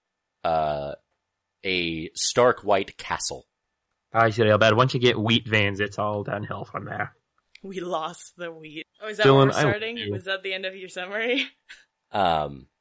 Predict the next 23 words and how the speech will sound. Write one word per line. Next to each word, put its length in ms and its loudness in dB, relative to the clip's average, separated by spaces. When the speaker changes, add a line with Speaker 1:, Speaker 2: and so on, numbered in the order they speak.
Speaker 1:
so 220 -2
we'll 120 0
pick 200 -4
up 180 -2
where 180 0
we 120 2
left 240 4
off, 400 4
um, 440 0
Speaker 3:
<laughs> 320 -20
Speaker 1:
with 420 -6
the 520 -2
five 340 2
of 100 -8
you 260 -6
headed 260 2
towards 540 -2
this 180 -4
castle. 460 -4
Is 80 -4
Speaker 3:
Yep. 80 2
Speaker 1:
there, 180 -2
is, 180 -2